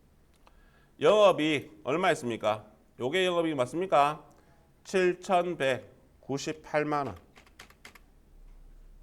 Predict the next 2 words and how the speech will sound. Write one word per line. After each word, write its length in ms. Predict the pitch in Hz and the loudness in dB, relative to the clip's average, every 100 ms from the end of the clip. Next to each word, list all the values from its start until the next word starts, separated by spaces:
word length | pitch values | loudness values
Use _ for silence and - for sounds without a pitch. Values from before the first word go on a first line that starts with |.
| - - | -20 -12
나누기. 500 | - 98 113 160 131 95 - - - - - _ _ _ _ _ _ _ | -2 0 0 -4 -10 -18 -20 -20 -20 -20 -20 _ _ _ _ _ _ _
나누기. 640 | 90 101 135 90 95 151 | -16 -14 -14 -12 -10 -12